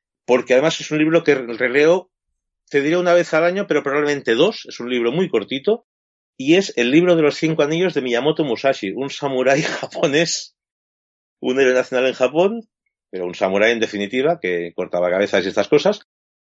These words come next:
pero que en este libro hizo una reflexión sobre, nada más te lo voy a poner aquí, que lo veas,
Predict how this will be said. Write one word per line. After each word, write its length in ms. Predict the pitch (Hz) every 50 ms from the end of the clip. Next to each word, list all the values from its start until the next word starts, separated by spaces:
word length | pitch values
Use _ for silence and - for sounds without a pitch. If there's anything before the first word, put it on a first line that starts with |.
| _ -
pero 380 | - 135 127 131 127 120 -
que 380 | - 135 131 127 123 123 120 127
en 80 | 139 151
este 240 | 180 170 - - 175
libro 260 | 170 196 196 190 185
hizo 200 | 180 170 - 170
una 100 | 165 165
reflexión 640 | 156 160 160 - 165 160 156 - - 147 139 127 120 117
sobre, 840 | - - 135 127 120 123 123 117 113 107 101 95 90 87 87 _ _
nada 140 | 104 120 139
más 140 | 165 160 -
te 60 | -
lo 80 | 127 120
voy 80 | 123
a 60 | 107
poner 200 | - 95 95 90
aquí, 180 | 85 80 87 87
que 280 | - _ _ _ - 85
lo 80 | 87
veas, 260 | 87 76 - - -